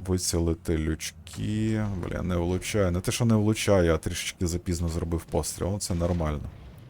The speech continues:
І, до речі, с-, ворожий стандарт Б вже зараз готується відлетіти в ангар. Знову мім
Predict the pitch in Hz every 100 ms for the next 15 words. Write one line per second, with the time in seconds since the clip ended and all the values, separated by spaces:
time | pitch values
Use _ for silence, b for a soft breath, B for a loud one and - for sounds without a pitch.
0 | B B B - - - - - - 101
1 | 95 98 104 - - - - 104 127 120
2 | 113 - 101 101 95 90 98 87 85 104
3 | 87 85 85 - - - 85 87 92 90
4 | 87 - 87 82 85 85 90 - 85 87
5 | 87 82 85 80 - - - - B B
6 | B - - - - - - - - 87
7 | 101 90 85 80 - 90 85 87